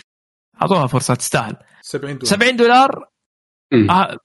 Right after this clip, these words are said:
Speaker 1: انا صراحه
Speaker 3: سؤال
Speaker 1: ما اشوف انه
Speaker 3: صعب.
Speaker 1: عيب، لان خ-، خلاص، اي، اخذها، تستاهل سبعين دولار. انا قلت لك لو مو ريزيدنت ايفل ايت كان اللعبه انا لعبها وايد، بس ريزيدنت ايفل ايت بهذا ايش سوت فيني اللي طلعتني من المود يعني. ش-،
Speaker 3: آه.
Speaker 1: كان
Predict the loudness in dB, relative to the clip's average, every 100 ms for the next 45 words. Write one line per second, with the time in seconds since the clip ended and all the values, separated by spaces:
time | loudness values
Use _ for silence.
0 | 0 2 4 2 4 4 2 2 0 0
1 | -2 0 0 0 -4 -8 -6 0 2 0
2 | 0 0 2 2 0 0 -2 -2 -2 -2
3 | -2 -2 0 0 0 0 0 -2 -4 0
4 | 2 2 2 2 2 2 2 2 0 0
5 | 0 -2 -2 -4 -10 -16 _ _ _ _
6 | _ _ -2 0 0 0 0 0 2 0
7 | -2 -4 -8 -18 -8 0 0 0 -6 _
8 | -20 _ -4 0 2 2 0 0 -2 -2
9 | -2 0 2 2 -4 -2 0 0 0 0
10 | 0 0 0 0 0 0 -2 0 0 -4
11 | -4 -6 -2 -4 -4 -6 -6 -6 -16 -14
12 | -4 -2 -4